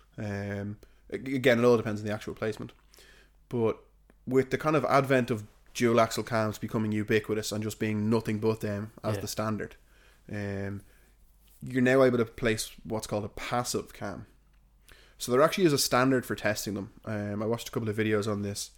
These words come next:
Speaker 2: And basically, if you imagine a flat crack that is as thick as the stem of this cam, but not so narrow. <coughs> Oh, bless you. Thank God we're so far apart. <laughs> But,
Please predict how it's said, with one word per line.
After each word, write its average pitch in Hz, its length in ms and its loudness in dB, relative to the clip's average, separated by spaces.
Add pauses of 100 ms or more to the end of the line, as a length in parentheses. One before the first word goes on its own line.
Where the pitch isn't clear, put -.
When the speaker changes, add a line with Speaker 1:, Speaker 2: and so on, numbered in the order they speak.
(420)
Speaker 2:
And 120 120 -4
basically, 135 460 4
if 117 140 0
you 151 120 6
imagine 131 560 2
a 107 440 2
flat - 400 0
crack - 420 -4 (720)
that 107 180 0
is 104 420 2
as 110 260 -2
thick - 280 -2
as 120 120 -2
the 117 80 -6
stem 120 300 -2
of 110 80 -2
this 107 120 -6
cam, 104 380 -6 (800)
but 104 380 -2 (1700)
not 131 260 4
so 123 180 4
narrow. - 500 8
<coughs> - 40 -20 (360)
Oh, 160 300 6
bless 120 300 0
you. 110 100 -2 (1500)
Thank - 140 -10
God 107 160 -6
we're 104 60 -10
so 107 160 -6
far 104 180 -8
apart. 104 280 -10 (200)
<laughs> - 220 -20
But, 143 160 4